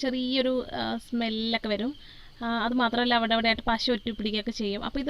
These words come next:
നല്ല പെർഫെക്റ്റ് ആണ്, അതിനേക്കാളും നല്ല പെർഫെക്റ്റ് ആണ് ഇത്. ഇത് നമ്മൾ കുറച്ച് തയ്യാറാക്കിയിട്ട്, ആ, ഒരു ബോട്ടിലിൽ മാറ്റി വയ്ക്കുകയാണെങ്കിൽ നമുക്ക് കുറച്ച് ദിവസം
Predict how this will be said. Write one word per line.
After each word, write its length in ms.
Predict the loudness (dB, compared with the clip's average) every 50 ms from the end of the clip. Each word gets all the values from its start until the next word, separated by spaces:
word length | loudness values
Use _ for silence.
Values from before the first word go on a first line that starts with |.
| 2 2 4
നല്ല 240 | 4 4 2 2 2 2
പെർഫെക്റ്റ് 440 | 4 4 4 2 0 -4 -4 -2 0
ആണ്, 80 | 2 2 2
അതിനേക്കാളും 380 | 2 0 0 0 0 0 2 2 0
നല്ല 160 | 0 0 0 0
പെർഫെക്റ്റ് 360 | 0 -2 -2 -6 -8 -6 -4 -4
ആണ് 80 | -4 -2
ഇത്. 80 | -2 -2 -2 -2
ഇത് 80 | -2 0
നമ്മൾ 160 | 0 -2 -2 -2 0
കുറച്ച് 300 | -2 -2 -2 -4 -4 -6 -4 -2 0
തയ്യാറാക്കിയിട്ട്, 680 | 0 0 2 0 0 0 -2 -4 -6 -6 -4 -4 -4 -4 -4 -8 -12 -12 -12 -12 -12 -8 -6
ആ, 20 | -4 -2 -2 -2 -2 -2 0
ഒരു 120 | 0 0 0 0
ബോട്ടിലിൽ 380 | 0 0 0 0 0 0 2 2 2
മാറ്റി 240 | 0 0 -2 -2 -4
വയ്ക്കുകയാണെങ്കിൽ 520 | -4 -4 -4 -4 -4 -2 -4 -2 0 2 0 0 0 -4 -12 -20 -20 -20 -20 -20 -20 -20 -20 -20 -20 -20 -20 -20 -10 -4 -2
നമുക്ക് 200 | 0 0 2 4 4
കുറച്ച് 220 | 4 4 2 -2
ദിവസം 220 | -4 -4 -4 -4